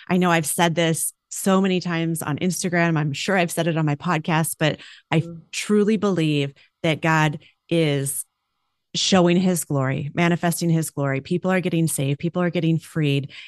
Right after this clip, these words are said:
Speaker 1: And this is a huge, whether you wanna call it a revolution, a revival, but
Speaker 2: Mm-hmm.
Speaker 1: people are coming to the body of Christ because they see what the o-, o-, other option is. And
Speaker 2: Right. Right.
Speaker 1: despite how hard this world is, despite how evil this world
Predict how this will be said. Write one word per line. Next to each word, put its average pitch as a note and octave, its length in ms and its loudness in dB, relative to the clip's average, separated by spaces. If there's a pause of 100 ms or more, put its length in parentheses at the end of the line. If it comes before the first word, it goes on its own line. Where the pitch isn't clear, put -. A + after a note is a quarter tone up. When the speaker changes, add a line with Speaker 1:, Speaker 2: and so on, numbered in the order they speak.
(140)
Speaker 1:
And E3 240 0
this E3+ 320 0
is E3+ 280 0
a D#3+ 60 0
huge, D#3+ 760 -2
whether F3 280 -2
you G3+ 140 0
wanna D3+ 180 -2
call D#3 220 -4
it C#3 80 -4
a - 20 -6
revolution, F3+ 760 -2
a D3+ 80 -4
revival, E3 800 2 (320)
but E3 220 2
Speaker 2:
Mm-hmm. A#3 140 -10
Speaker 1:
people G#3+ 360 0
are D4 140 2
coming D#3+ 480 -2
to D#3 120 -8
the D3 120 -2
body E3 320 0
of C#3+ 100 -4
Christ D#3+ 380 -2
because D#3 300 0
they F#3 140 4
see G3 500 0 (160)
what G3 160 2
the F3+ 160 2
o-, D#3+ 120 0
o-, E3 280 2
other E3 260 0
option D3 340 -4
is. - 340 -10 (440)
And F3+ 320 4
Speaker 2:
Right. - 160 -2 (500)
Right. E3+ 80 -16
Speaker 1:
despite G#3 800 0
how G3+ 420 2
hard F#3 600 -2
this E3+ 200 -4
world F3+ 220 0
is, E3 160 0
despite F3+ 520 -2
how F#3+ 200 0
evil F#3+ 320 -2
this D#3+ 260 -2
world F3+ 260 -2